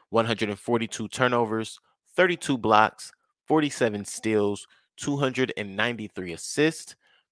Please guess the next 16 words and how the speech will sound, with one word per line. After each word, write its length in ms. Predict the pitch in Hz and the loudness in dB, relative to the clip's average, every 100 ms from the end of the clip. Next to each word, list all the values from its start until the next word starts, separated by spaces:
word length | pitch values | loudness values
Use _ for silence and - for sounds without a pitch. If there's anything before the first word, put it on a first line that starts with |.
| _ | _
three 140 | 156 | -2
hundred 260 | 147 135 117 | -2 -2 -4
and 100 | 107 | -8
seventy-one 640 | - - 127 113 101 98 | -6 -2 -2 -2 -8 -6
rebounds, 640 | 101 110 101 101 95 101 - - | -6 -4 0 0 0 -4 -10 -4
and 200 | 95 90 | -4 0
one 220 | 101 131 | 0 0
thousand 380 | 120 110 101 101 | 0 -2 -2 -10
six 300 | - 123 - | -8 -10 -4
hundred 340 | 113 107 104 - | -6 -4 -6 -8
and 160 | 92 | -10
sixty-one 720 | - - 175 - 131 104 95 | -4 0 0 0 0 0 -2
points 640 | 95 - 113 107 - - - - - - _ | -4 0 0 0 -6 -12 -12 -20 -20 -20 _
for 260 | - - 104 | 0 2 4
Alex 320 | 110 123 135 - | 4 4 2 -6
English, 440 | 113 104 104 98 | -8 -4 -4 -4